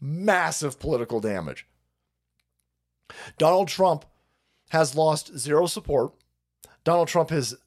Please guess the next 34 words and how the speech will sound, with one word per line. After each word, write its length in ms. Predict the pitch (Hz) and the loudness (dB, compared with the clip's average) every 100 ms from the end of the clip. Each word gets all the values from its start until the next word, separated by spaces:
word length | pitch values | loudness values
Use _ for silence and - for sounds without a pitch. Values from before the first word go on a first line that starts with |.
| - | -6
not 260 | 120 151 - | 0 0 2
hurt 260 | 175 208 | 2 2
at 220 | 143 - - | -2 -6 0
all 480 | 170 165 160 107 - | 4 6 4 0 -2
by 140 | 147 147 | 0 0
any 220 | 165 156 | 0 -2
of 100 | 135 | -2
these 160 | 117 | -2
stupid 400 | - 156 151 147 | -6 -4 -2 -2
bullshit 340 | 110 131 147 170 | 0 -2 0 -2
indictments. 500 | 170 135 104 107 110 | 0 0 0 -4 -2
Donald 220 | 131 135 | 0 0
Trump 160 | 143 135 | -2 -6
is 180 | 107 | -10
raising 580 | 95 101 120 143 156 160 | -8 -4 0 0 -2 -2
more 200 | 139 143 | 4 4
money. 200 | 151 143 | 4 0
Donald 300 | 127 139 185 | 2 2 2
Trump 320 | - 185 165 - | 0 0 0 -2
is 260 | 170 135 110 | 0 0 0
just 400 | 151 131 - - | 0 0 0 -8
swimming 480 | 156 196 165 80 - _ _ _ _ _ - | -2 -2 -2 -6 -16 _ _ _ _ _ -4
in 240 | 147 113 | -4 0
war 240 | 139 190 | 2 2
chest 380 | 180 - 160 - | 2 0 -2 -2
funds 480 | - 156 110 82 - _ _ - - | -2 0 0 -4 -14 _ _ -16 -2
with 140 | 147 | 0
all 300 | - 160 165 | 2 4 4
of 100 | 170 | 2
your 120 | 143 | -4
stupid, 960 | 120 - - - - 156 156 175 185 180 - | -6 -6 -8 -8 2 2 4 2 0 0 -6
ridiculous 1000 | 139 139 127 107 139 139 165 160 160 - - | 0 0 0 2 2 2 0 2 2 0 -12
bullshit 600 | 107 123 139 147 - 147 | -8 -2 0 0 -2 -2
indictments. 760 | 143 113 117 117 113 107 - | 2 2 2 -2 -4 -4 -8